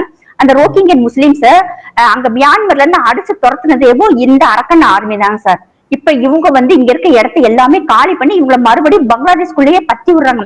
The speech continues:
நிறைய இடத்த பிடிச்சிட்டாங்க சார். அது மட்டும் இல்லாம இன்னொரு ஆர்மி வந்து அத நேம் இன்னும் வந்து கரெக்டா மென்ஷன் பண்ண மாட்டேங்கிறாங்க. அவங்களுமே வந்து பங்களாதேஷ் உள்ள வந்-, வர்றதுக்கு ரெடியா இருக்கிறாங்களாம்.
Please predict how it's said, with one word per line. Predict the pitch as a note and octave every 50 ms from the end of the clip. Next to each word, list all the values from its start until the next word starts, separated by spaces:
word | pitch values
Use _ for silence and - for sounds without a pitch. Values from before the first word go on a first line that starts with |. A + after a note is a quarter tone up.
| A3 -
நிறைய | A3+ B3+ C#4 F#4 G4+ F#4
இடத்த | C#4+ - D#4 G#4 G4+ F4+ A#3 G#3+ G#3 G#3 G#3 G#3
பிடிச்சிட்டாங்க | _ - D#4+ D#4+ D#4+ D#4+ D#4 C#4 A3 G#3
சார். | G#3 - G#3+ G3 G3 - _ _ _ _
அது | - A3+ B3 D4
மட்டும் | D4+ D#4+ D#4+ F4
இல்லாம | C4+ A3 A3+ C4 D4 C#4
இன்னொரு | A#3 A#3+ B3 C4 F4+ F#4+ E4+ A#3+
ஆர்மி | G#3+ A3 A#3 B3 B3 B3 A#3+ A#3
வந்து | A3 A3 A3+ D4 D#4+
அத | - A#3 A#3 A3 A3 G#3 G#3+
நேம் | A3 A#3 B3+ C#4+ C#4 B3
இன்னும் | A3+ A3+ B3 B3
வந்து | A#3+ A3+ B3 -
கரெக்டா | - F3+ G3 - D#4 D4
மென்ஷன் | A#3+ F4 - - - D#4+ D4+ D4
பண்ண | - - D#4 D4+
மாட்டேங்கிறாங்க. | D#4 D#4 D#4 D#4 D4+ A3 G#3 G#3 G#3 A3 B3+ F4 - _ _ _ _ - -
அவங்களுமே | A3+ B3 D4+ D#4 D#4+ D#4 D4+ D4 D4+
வந்து | F4 - B3+ C#4+ D#4
பங்களாதேஷ் | A#3+ A3+ G#3+ A3+ A#3+ B3 B3+ C4 C4+ - _ _
உள்ள | - A#3 A3+ A#3 B3+ C#4
வந்-, | C4+ B3+ A3 G#3+ G#3+ A3+ A#3 A3+ -
வர்றதுக்கு | - G#3 A3 A#3 A#3+ B3 - G4
ரெடியா | A#3+ G#3 G3 A#3 A3+
இருக்கிறாங்களாம். | G#3+ G#3 G#3+ - - G3 G3 G3+ G3+ F#3+ -